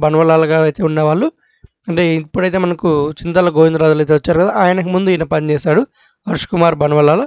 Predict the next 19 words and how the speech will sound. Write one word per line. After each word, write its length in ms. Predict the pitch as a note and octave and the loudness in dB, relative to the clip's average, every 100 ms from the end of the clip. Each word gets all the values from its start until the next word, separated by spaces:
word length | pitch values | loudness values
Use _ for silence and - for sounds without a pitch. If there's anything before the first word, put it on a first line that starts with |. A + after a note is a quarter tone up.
| - _ _ - | -8 _ _ -2
So, 60 | G#3+ | -2
ఇప్పుడు 200 | F#3 F#3+ E3 D#3+ D#3 | 0 0 2 2 0
ఆయనని 400 | F#3+ G3+ G3+ F#3 E3+ F#3+ _ _ - | 0 0 0 0 -2 -6 _ _ -4
ఈ 140 | F3+ F#3+ | 0 2
యొక్క 220 | F3 E3+ D#3 | 0 -2 0
క్యాపిటల్ 380 | D3+ - G3 F#3+ | 0 2 0 0
ఇండియా 180 | F3 F3+ - | -2 -2 0
ఫైనాన్స్ 280 | E3+ E3+ D#3+ | 0 0 -2
లిమిటెడ్ 300 | E3 D#3+ D#3 - _ A#3 D#3+ | -2 0 0 -4 _ -2 0
ఏదైతే 260 | E3+ E3 E3+ | 2 2 0
ఉందో 200 | E3 G3 F3 D3 - _ _ - | 2 2 2 2 -4 _ _ -2
దీని 180 | F#3 G#3+ F#3+ | 0 2 2
యొక్క 140 | - F#3 F#3+ E3+ | 2 2 2 0
ఎగ్జిక్యూటివ్ 420 | C#3+ E3 F3 F3 E3+ | -2 -4 0 0 2
చైర్మన్గా 360 | E3 D#3+ D#3 D#3+ | 2 2 0 0
అయితే 120 | E3 C#3+ | 0 -2
అపాయింట్ 300 | - D3+ D3+ | -2 -4 -2
చేయడం 200 | D#3+ D3 D3 | 0 0 0
జరిగింది. 360 | C#3+ D3 F#3 | 0 -2 -4